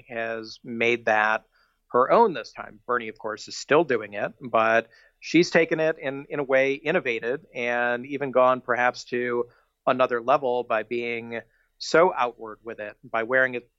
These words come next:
so very much on her sleeve, and even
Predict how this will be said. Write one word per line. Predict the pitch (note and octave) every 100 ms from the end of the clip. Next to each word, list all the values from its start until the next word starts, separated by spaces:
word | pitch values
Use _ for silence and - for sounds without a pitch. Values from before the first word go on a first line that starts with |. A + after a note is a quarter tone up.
| G3+
so | - C#3+
very | C#3+ D#3
much | C3+ A#2+ -
on | A#2+ A2
her | A2
sleeve, | A2 - A#2 A2 A2 A#2+ - - _
and | B2 B2 A#2+ B2 B2 A#2+ _ _ _ _
even | C#3+ D3+ C#3+ B2+